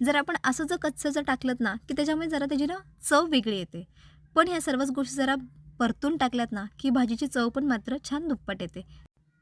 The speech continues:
कारण त्यातला थोडा हलकासा कच्चेपणा जाणं पण खूप गरजेचं असतं. आता हे सगळ्या गोष्टी परतून झाल्यात, एका ताटामध्ये काढून घ्यायच्या आहेत आणि पुन्हा त्याच कुकरमध्ये आपल्याला दोन ते तीन चमचे तेल ॲड करून घ्यायचं आहे आणि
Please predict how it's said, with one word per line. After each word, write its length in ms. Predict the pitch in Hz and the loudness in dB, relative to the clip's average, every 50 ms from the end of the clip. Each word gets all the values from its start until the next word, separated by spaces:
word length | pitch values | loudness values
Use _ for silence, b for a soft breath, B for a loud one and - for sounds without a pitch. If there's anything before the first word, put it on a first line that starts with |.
| _ _ _ _ - - | _ _ _ _ -2 0
कारण 240 | 262 233 262 330 359 | 2 2 2 2 0
त्यातला 200 | 381 269 277 285 269 | -2 0 0 0 0
थोडा 160 | 311 302 320 320 | 0 -2 -2 -2
हलकासा 460 | 320 311 294 - - - - - 262 - | -2 -4 -4 -2 -4 -4 -4 -4 -8 -6
कच्चेपणा 500 | - 277 - - - 320 - 320 294 302 | -8 -8 -6 -4 -4 -4 -2 0 0 0
जाणं 260 | 285 269 233 220 220 233 | 2 2 2 2 2 0
पण 180 | - 311 370 - | -2 -6 -4 0
खूप 180 | 311 311 220 | 2 2 2
गरजेचं 380 | 220 202 196 - 185 180 - 185 | 2 -2 -2 -2 -6 -6 -4 -8
असतं. 240 | 185 - - - 175 180 b b b b b b b b b b b | -8 -8 -10 -12 -14 -14 b b b b b b b b b b b
आता 280 | 240 226 - 269 254 269 302 _ - - - - - - | -4 0 2 2 2 2 0 _ -14 -20 -20 -16 -6 -2
हे 80 | 269 285 | 0 0
सगळ्या 300 | 269 294 240 226 247 285 269 | 2 2 0 2 0 0 0
गोष्टी 220 | 302 285 - - 285 | -2 -4 -4 -4 -2
परतून 360 | - 247 - - - 254 294 | -2 -2 -2 -2 -4 -4 0
झाल्यात, 340 | 277 285 233 220 226 - - | 0 0 0 -2 -4 -8 -8
एका 200 | 262 254 - 294 | -8 -4 -4 -2
ताटामध्ये 440 | - 247 220 - 233 226 240 247 285 | 0 0 0 0 0 0 2 0 0
काढून 300 | - 269 226 208 220 240 | -2 -2 -2 2 4 4
घ्यायच्या 300 | 247 269 233 - - 202 | 4 4 2 -2 -4 -10
आहेत 540 | 214 - _ _ _ _ _ _ _ - - | -10 -12 _ _ _ _ _ _ _ -6 -2
आणि 140 | 226 233 277 | 0 0 0
पुन्हा 400 | - - 285 277 262 277 240 247 262 _ _ _ _ _ _ - | 0 0 0 2 2 2 2 0 -4 _ _ _ _ _ _ 2
त्याच 180 | 262 277 - - | 2 2 2 2
कुकरमध्ये 500 | - 254 - - 254 269 262 254 269 262 | -4 -4 -2 0 0 2 2 2 0 0
आपल्याला 380 | 262 - 294 302 294 240 226 254 - - - - - | -2 0 0 0 2 0 0 -2 -6 -12 -18 -12 -8
दोन 240 | 240 220 226 226 233 233 | -4 -2 0 2 2 0
ते 40 | 269 - | 0 0
तीन 140 | 254 262 269 | 2 2 2
चमचे 340 | 269 277 247 226 - - 285 392 - - - - - | 2 0 -2 -2 -2 -2 -6 -8 -8 -16 -8 -2 0
तेल 140 | 247 220 | 2 2
ॲड 120 | 202 185 175 | 2 0 0
करून 280 | - 196 185 190 190 | -2 -6 -6 -4 -4
घ्यायचं 320 | 196 226 202 170 - - 175 | -4 -4 -4 -6 -6 -6 -6
आहे 100 | 208 320 359 - - - _ _ _ _ _ _ _ _ _ _ _ _ - - | -6 -6 -8 -10 -20 -20 _ _ _ _ _ _ _ _ _ _ _ _ -6 -4
आणि 120 | 269 320 | -4 -4